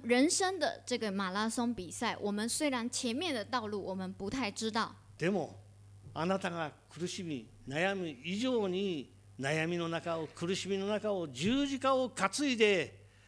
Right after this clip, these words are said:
Speaker 2: 歩んでくださったイエス様をしっかりと見つめましょう。
Speaker 1: 但是呢，我们知道比我们受过更多的痛苦、受过更多的耻辱、为我们背着十字架的耶稣基督，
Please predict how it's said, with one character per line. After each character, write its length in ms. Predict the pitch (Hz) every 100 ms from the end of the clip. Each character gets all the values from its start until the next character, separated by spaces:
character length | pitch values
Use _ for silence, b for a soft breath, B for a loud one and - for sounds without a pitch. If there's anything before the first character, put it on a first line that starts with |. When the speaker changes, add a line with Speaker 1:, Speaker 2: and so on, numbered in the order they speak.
| B -
Speaker 2:
歩 260 | 147 233
ん 80 | 226
で 100 | 190
く 80 | 165
だ 60 | 175
さ 100 | 196
っ 120 | -
た 140 | 165
イ 120 | 160
エ 60 | 208
ス 140 | 208
様 260 | - 190 170
を 300 | 214 170 B B
し 240 | - - -
っ 40 |
か 140 | - 262
り 80 | 233
と 140 | 208
見 120 | 170
つ 140 | 156 202
め 100 | 196
ま 120 | 185
し 100 | 190
ょ 140 | 135
う。 40 | B B B
Speaker 1:
但 160 | 285 285
是 160 | 285
呢， 240 | 269 262 254 B B
我 100 | 247
们 160 | 254
知 120 | 269 285
道 180 | 277
比 180 | 240 262
我 140 | 311 254
们 180 | 240
受 220 | 254 339 269
过 180 | 277
更 320 | 254 - 320 262
多 160 | 277
的 140 | 269 233
痛 260 | 285 254
苦、 220 | 220 196
受 220 | 160 262 214
过 180 | 220
更 260 | 208 294 233
多 160 | 226 220
的 120 | 196
耻 220 | - 208
辱、 220 | 226 190 -
为 220 | 302 359
我 160 | 254 185
们 200 | 185 196 -
背 240 | 311 320
着 160 | 302 233
十 220 | - 196
字 180 | 214 285
架 220 | 269 269
的 200 | 190 131 -
耶 160 | 233
稣 240 | 233 254 240
基 160 | 226
督， 240 | 214 220